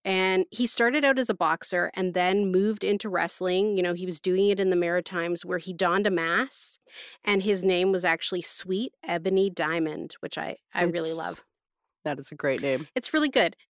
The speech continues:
Speaker 1: Um, he was inspired by Sweet Daddy Siki. He became admired for his super amazing drop kicks.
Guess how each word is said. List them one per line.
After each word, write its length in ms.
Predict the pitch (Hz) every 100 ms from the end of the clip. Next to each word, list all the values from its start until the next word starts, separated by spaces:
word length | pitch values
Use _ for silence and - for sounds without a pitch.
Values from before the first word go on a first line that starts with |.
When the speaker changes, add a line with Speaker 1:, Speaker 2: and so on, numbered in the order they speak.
| _ -
Speaker 1:
Um, 400 | 214 208 208 -
he 180 | - 269
was 200 | 269 269
inspired 480 | 294 - 208 233 233
by 100 | 185
Sweet 280 | 175 - 170
Daddy 260 | 160 151 160
Siki. 540 | - 160 - 156 - -
He 180 | 185 196
became 600 | 190 185 202 185 180 175
admired 520 | 170 160 165 160 165 160
for 200 | - 151
his 640 | 170 185 247 247 - - _
super 420 | - - 233 233
amazing 400 | 226 220 220 226
drop 320 | 208 196 202 -
kicks. 440 | 214 214 -